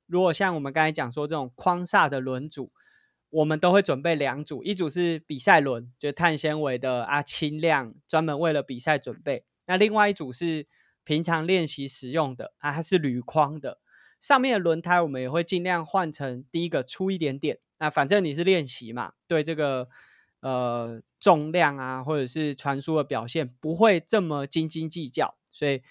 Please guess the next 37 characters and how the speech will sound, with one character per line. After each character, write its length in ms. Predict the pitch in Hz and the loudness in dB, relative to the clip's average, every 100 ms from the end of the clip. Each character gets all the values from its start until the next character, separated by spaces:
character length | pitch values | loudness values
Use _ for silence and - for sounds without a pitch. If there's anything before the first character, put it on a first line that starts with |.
| _ _ _ | _ _ _
我 80 | 151 | -2
们 140 | 139 | 0
会 160 | 156 175 | 2 4
在 140 | 180 | 4
练 200 | 180 180 | 4 0
习 160 | 151 147 | -2 -4
轮 160 | 139 | -4
上 200 | 147 165 | -2 -2
换 220 | 147 175 | 0 -4
上 180 | 151 170 | -2 -4
比 100 | 151 | 0
较 100 | 170 | 0
宽 340 | 175 - 185 185 | 0 2 0 2
的 140 | 160 | 0
轮 260 | 135 127 139 | 2 -2 -2
胎。 340 | 139 135 131 - | 0 0 0 -4
然 120 | 156 | 0
后 40 | 160 | 4
第 140 | 233 | 6
二 80 | 208 | 6
个 100 | 160 | 4
就 140 | 151 | 0
是 260 | 156 170 147 - _ _ | -2 -2 -4 -8 _ _
这 120 | 226 | 6
个 80 | 185 | 6
轮 200 | 156 151 | 6 2
胎 260 | 160 165 | 2 2
上 340 | 165 190 135 143 - | 2 0 0 -6 4
最 140 | 185 | 6
好 180 | 151 127 | 6 4
会 140 | 147 | 4
有 140 | 156 131 | 4 2
一 60 | |
些 160 | 139 156 | 0 -2
排 260 | - 131 139 | 0 -2 -2
水 220 | 143 117 | -4 -4
线， 260 | - 151 | -2 -2